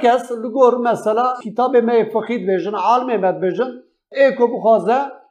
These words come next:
هەشت ڕکعاتا بکە، ئێکۆ بخوازە سێزدە ڕکعاتا بکە، ئێکۆ بخوازە بیست و یەک ڕکعاتێ بکە. لێ ئاماج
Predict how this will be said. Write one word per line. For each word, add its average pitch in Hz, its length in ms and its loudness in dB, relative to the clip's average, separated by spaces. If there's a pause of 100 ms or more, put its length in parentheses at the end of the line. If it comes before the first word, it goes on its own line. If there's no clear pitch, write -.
(140)
هەشت - 220 0 (120)
ڕکعاتا 196 580 0
بکە، 202 260 0 (500)
ئێکۆ 233 340 2
بخوازە 220 460 2 (140)
سێزدە 196 360 0
ڕکعاتا 247 500 -2
بکە، 262 180 -2 (100)
ئێکۆ 233 260 -2
بخوازە 208 300 0 (100)
بیست 233 220 -6
و 220 40 -6 (120)
یەک 233 100 2 (100)
ڕکعاتێ 202 480 0
بکە. 233 200 0 (640)
لێ 302 160 2 (140)
ئاماج 226 420 4